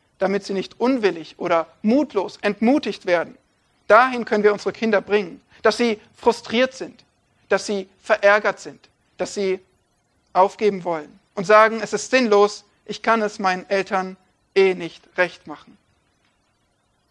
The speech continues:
Damals waren die Umstände noch etwas anders. Da gab es das sogenannte Patrias Potest-, Potestas in Rom. Das bedeutete, dass das Familienoberhaupt unbeschränkte Herrschaftsmacht zu Hause hatte.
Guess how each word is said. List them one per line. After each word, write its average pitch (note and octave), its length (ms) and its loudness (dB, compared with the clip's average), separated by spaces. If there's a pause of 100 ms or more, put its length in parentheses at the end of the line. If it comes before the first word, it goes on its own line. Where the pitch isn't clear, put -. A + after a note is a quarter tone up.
(1040)
Damals A#3+ 440 2
waren A#3 160 4
die A#3+ 80 -2
Umstände B3 400 -4
noch A3+ 120 -2
etwas A3 320 -2
anders. A#3+ 380 -4
Da F3 140 -2
gab G3 280 2
es - 140 -8
das F3+ 340 -2 (220)
sogenannte G3 640 0
Patrias G3 580 -2
Potest-, - 560 -8
Potestas G3+ 600 -4
in F3 100 -16
Rom. F#3+ 380 0 (640)
Das F3+ 140 -2
bedeutete, A3 640 2
dass G#3 140 -4
das - 200 -8
Familienoberhaupt G#3 1500 0 (480)
unbeschränkte C#4 800 -2
Herrschaftsmacht - 760 -10
zu E3 80 -14
Hause D3+ 240 -18
hatte. - 220 -20